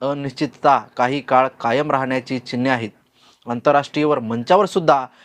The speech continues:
हा निर्णय सध्या चर्चेत आहे. काही देश म्हणतात ट्रायल फेअर, तर काही म्हणतात हे राजकीय पद्धतीने घडवलेलं नाटक आहे. बांगलादेश आता एका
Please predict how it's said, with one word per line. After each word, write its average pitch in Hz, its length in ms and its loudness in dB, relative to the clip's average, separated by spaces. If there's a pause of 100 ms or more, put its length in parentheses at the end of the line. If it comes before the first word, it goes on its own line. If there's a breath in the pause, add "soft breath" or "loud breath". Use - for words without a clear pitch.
(220 soft breath)
हा 190 200 2
निर्णय 175 380 -6
सध्या 139 360 -2
चर्चेत 143 520 -2
आहे. 117 160 0 (340)
काही 120 160 0
देश 135 340 0
म्हणतात 131 400 2 (440 soft breath)
ट्रायल 175 300 2 (120)
फेअर, 165 340 -2 (120)
तर 123 100 -4
काही 123 360 -4
म्हणतात 127 500 0 (120)
हे 127 120 -2
राजकीय 123 440 -2
पद्धतीने 135 640 -2
घडवलेलं 127 680 -2
नाटक 127 360 0
आहे. 117 180 -2 (760 soft breath)
बांगलादेश 196 560 0
आता 156 260 -2
एका 156 220 -2